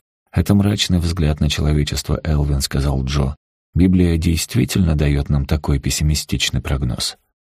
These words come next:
Священник, не в силах скрыть облегчение от смены темы, вновь повернул лицо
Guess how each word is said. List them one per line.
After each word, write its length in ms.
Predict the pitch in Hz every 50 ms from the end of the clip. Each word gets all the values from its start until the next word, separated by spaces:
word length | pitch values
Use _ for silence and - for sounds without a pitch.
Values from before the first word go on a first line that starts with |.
| _ _
Священник, 640 | - - - 92 95 - - 131 127 123 117 - -
не 120 | 101 101 98
в 80 | -
силах 420 | - - 104 104 101 101 95 - -
скрыть 380 | - - - 90 90 87 -
облегчение 720 | 85 80 78 80 78 - - - 90 87 85 82 78 78 78
от 80 | 80
смены 400 | - - 85 80 78 76 71 69
темы, 380 | - - - 92 92 90 87 80
вновь 400 | 82 80 80 80 87 85 - -
повернул 540 | - 76 69 71 71 76 73 73 73 73 71
лицо 440 | 67 67 67 - - - 80 80